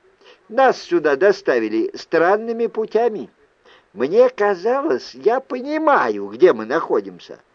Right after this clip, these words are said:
Но когда начал искать дорогу, понял, что мне её не найти.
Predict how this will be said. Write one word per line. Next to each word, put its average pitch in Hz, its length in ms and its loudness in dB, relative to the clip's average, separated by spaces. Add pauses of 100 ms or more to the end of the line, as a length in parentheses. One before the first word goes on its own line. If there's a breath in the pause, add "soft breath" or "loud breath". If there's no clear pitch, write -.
(360)
Но 170 240 4
когда 170 480 2
начал 170 420 0
искать 160 380 0
дорогу, 190 540 4 (800)
понял, 233 640 6
что 185 260 0
мне 170 320 0
её 202 300 2
не 175 200 -2
найти. 214 560 -2